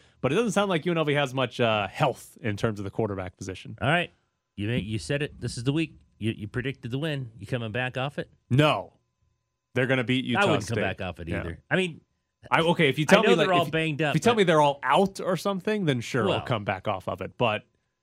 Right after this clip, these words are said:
Speaker 2: if Friel's practicing, he can play. But,
Speaker 1: Yeah.
Speaker 2: um, I know y-, you shouldn't come off it because, I mean, let's be honest. Is, how is this <laughs> different than what we've seen?
Speaker 1: <laughs>
Speaker 2: I mean, what, is this gonna be
Speaker 1: No,
Speaker 2: exponentially
Speaker 1: Cameron
Speaker 2: different from
Speaker 1: Friel
Speaker 2: what we've
Speaker 1: looked
Speaker 2: seen?
Speaker 1: competent in their last game. Cameron
Speaker 2: Right.
Speaker 1: Friel had some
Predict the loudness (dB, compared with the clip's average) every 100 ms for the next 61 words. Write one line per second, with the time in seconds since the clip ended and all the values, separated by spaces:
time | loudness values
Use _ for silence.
0 | -4 -4 0 0 0 0 -4 -4 -10 -12
1 | -10 -8 -8 -8 -8 -2 -2 -2 -6 -6
2 | -4 -6 -10 -12 _ _ _ _ -4 -2
3 | 0 0 0 -4 -10 -4 -2 -2 -4 -4
4 | -4 -4 -4 -6 -10 -6 -8 -8 -14 _
5 | _ _ _ _ _ _ -8 -4 -4 -6
6 | -8 -8 -8 -8 -6 -6 -10 -18 _ _
7 | _ -10 -6 -4 -4 -8 -10 -10 -10 -10
8 | -10 -8 -10 -10 -10 -12 -12 -14 -10 -2
9 | 0 -2 -10 -14 -6 -6 -6 _ -10 -6
10 | -4 -4 -6 -10 _ _ _ _ _ _
11 | -14 -12 -8 -6 -4 -4 -6 -4 -4 -2
12 | 0 0 0 0 2 2 2 -2 0 2
13 | 2 0 -2 -2 2 2 0 -2 -2 -4
14 | -2 -2 0 -2 -4 -4 -2 -2 -2 0
15 | -2 2 2 0 0 -4